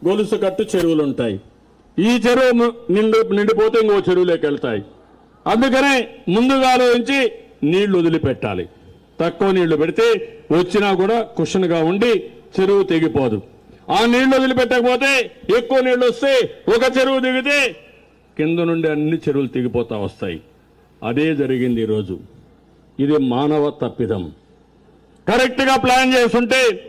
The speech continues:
నేను కూడా చెప్తున్నా, ఎన్నో వచ్చాయి. నేను అక్కడే కూర్చొని, రాత్రిలో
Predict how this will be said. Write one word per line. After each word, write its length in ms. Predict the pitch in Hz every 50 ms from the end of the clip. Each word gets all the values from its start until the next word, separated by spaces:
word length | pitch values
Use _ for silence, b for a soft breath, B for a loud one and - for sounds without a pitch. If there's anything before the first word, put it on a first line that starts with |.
| - - - - - - 170
నేను 140 | 226 262 269 269
కూడా 120 | 269 262 269 262
చెప్తున్నా, 380 | 247 - 247 254 240 233 214 185 151 120 - - - - 214
ఎన్నో 240 | 240 262 277 285 285 277 254 240
వచ్చాయి. 340 | 226 - - 214 185 151 110 - - - - - - - - - - - - - - 131
నేను 220 | 147 165 185 185 165 156
అక్కడే 320 | 151 - - 185 185 190 185 190 175
కూర్చొని, 400 | 165 170 160 - 175 175 175 165 151
రాత్రిలో 500 | 147 165 170 170 - 190 185 175 180 185